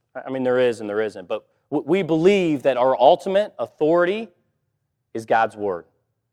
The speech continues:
We believe that the ultimate authority in this church is the Bible. Now, ultimately, we know it's God, but how do we know God? How do we know what God wants for us? Right here, right? The ultimate authority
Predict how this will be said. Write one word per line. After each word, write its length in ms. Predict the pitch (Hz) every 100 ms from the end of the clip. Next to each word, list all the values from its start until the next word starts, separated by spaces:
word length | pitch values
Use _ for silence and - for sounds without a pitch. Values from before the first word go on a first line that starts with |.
| _ _ _ -
We 200 | 131 190
believe 840 | 170 156 170 185 160 135 135 - _ _ -
that 100 | 117
the 120 | 127 120
ultimate 380 | 156 170 175
authority 520 | 165 - 151 147 139 131
in 120 | 127
this 200 | 127 -
church 580 | - 123 101 - - _ _ _ -
is 120 | 107
the 80 | 107
Bible. 420 | 104 92 87 90 _
Now, 140 | 151 185
ultimately, 260 | 165 143
we 60 | 120
know 180 | 123 104
it's 100 | -
God, 420 | 123 117 98 113
but 220 | 120 - _ _ _ _ _ _ _ _ _
how 140 | -
do 80 | 151
we 80 | 135
know 200 | 127 143
God? 260 | 117 85 - _ _ _ _ _ _ _ _
How 100 | -
do 80 | 151
we 100 | 147
know 200 | 135 139
what 160 | 127 107
God 200 | 123 113
wants 240 | 120 127
for 240 | - 104 87
us? 240 | - - _ _ _ _ _ _ -
Right 200 | 131 120
here, 220 | 120 117
right? 280 | 90 104 156 _ _ _ _ _ _ -
The 120 | 143
ultimate 340 | 220 - 196
authority 680 | 156 - 175 185 160 139 113